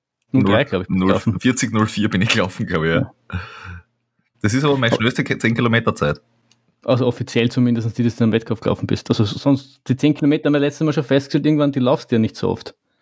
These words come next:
Speaker 2: Das, das ist richtig. Äh, Moment, vor allem das ganze, dies-, dieses Jahr vor allem. Also das Jahr bin ich eigentlich fast nur Langdistanzen gelaufen. Also so alles über Marathon.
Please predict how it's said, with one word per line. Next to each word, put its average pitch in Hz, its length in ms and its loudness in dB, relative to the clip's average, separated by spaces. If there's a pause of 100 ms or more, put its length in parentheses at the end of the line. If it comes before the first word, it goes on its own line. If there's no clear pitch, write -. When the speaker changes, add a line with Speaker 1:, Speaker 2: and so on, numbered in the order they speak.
(120)
Speaker 2:
Das, 120 180 0
das 139 160 2
ist 160 160 -2
richtig. - 420 -2 (380)
Äh, - 180 0 (240)
Moment, 98 560 0
vor 90 80 2
allem 92 100 -2
das 95 120 -6
ganze, 90 360 0
dies-, 113 220 0 (180)
dieses 139 280 2
Jahr 73 180 2
vor 73 160 2
allem. 69 240 -4 (360)
Also 92 120 2
das 87 200 0
Jahr 82 140 2
bin 95 140 0
ich 92 60 2
eigentlich 85 260 0
fast - 560 -4
nur 98 260 2
Langdistanzen 76 800 -2
gelaufen. 71 460 -2 (380)
Also 80 380 0 (200)
so 76 340 0 (440)
alles 101 240 0
über 117 240 0
Marathon. 73 560 -4